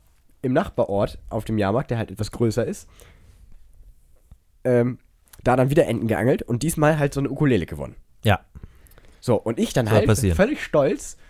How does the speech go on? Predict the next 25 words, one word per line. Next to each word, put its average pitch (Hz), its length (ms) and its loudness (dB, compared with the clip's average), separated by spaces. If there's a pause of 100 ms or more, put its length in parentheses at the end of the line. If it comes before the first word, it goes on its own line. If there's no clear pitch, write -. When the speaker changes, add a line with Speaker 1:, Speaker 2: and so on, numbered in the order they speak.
(140)
Speaker 1:
mit 156 160 -2
dieser 135 260 2
Rechtshänder, 139 920 0 (560)
ähm, 127 440 4 (560)
Luft-, 196 320 0 (200)
äh, 139 140 -4
Gitarre 131 400 -6
immer 156 160 -4
die 135 80 -4
ganze 180 220 -6
Zeit 180 160 -4
so 165 280 -4 (800)
links 165 360 -4
rumgespielt. 135 600 -6 (840)
Meine 127 200 0
Eltern 143 200 -2
haben 143 100 -2
sich 127 100 -6
früher - 180 -6
schon 131 120 -6
gewundert, 117 240 -2
warum 113 140 -4
ich 110 80 -6
das - 120 -12
mache. 131 280 -4